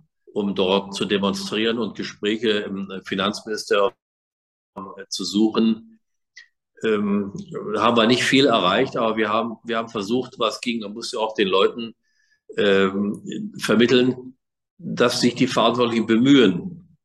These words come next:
dass es einen weitergibt. Nun ist das alles lange zurück, aber ich habe es natürlich nicht vergessen, weil das sehr bewegende Argumente waren.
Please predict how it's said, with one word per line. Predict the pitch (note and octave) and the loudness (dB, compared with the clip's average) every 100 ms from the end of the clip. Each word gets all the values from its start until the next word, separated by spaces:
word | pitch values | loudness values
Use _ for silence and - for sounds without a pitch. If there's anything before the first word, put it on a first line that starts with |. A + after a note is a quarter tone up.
| - | -8
dass | A2 | -8
es | A2 | -6
einen | F#2+ F#2 | -8 -4
weitergibt. | F#2 F#2+ F#2+ F2 E2+ - - _ _ _ _ _ | -2 0 0 -2 -6 -8 -16 _ _ _ _ _
Nun | - | -8
ist | A#2+ A#2 | -4 -2
das | G#2+ | -2
alles | G2+ G#2+ A#2+ A2+ | 0 2 2 2
lange | G#2 A2+ A2 | 0 2 0
zurück, | - A2+ A#2 C3 | 0 0 0 0
aber | A#2 A2 | 0 0
ich | G#2 | -2
habe | G#2 - | -6 -4
es | |
natürlich | G#2 F2+ A#2+ A#2 | -4 -4 -2 -2
nicht | G#2+ A2 | -4 -8
vergessen, | - G2 G#2 G2 | -8 -4 -4 -4
weil | F#2+ | -2
das | G2 F#2+ | -2 -2
sehr | G2 G2 | -2 -2
bewegende | G2 G2 F#2+ G2 F#2+ F#2 - _ _ _ _ _ | -4 -10 -14 -6 -4 -4 -8 _ _ _ _ _
Argumente | F#2+ F#2 F2 F#2+ G2 A2 | -2 0 0 0 0 2
waren. | F#2 F#2+ G2+ G#2+ G#2+ | 2 2 2 0 -2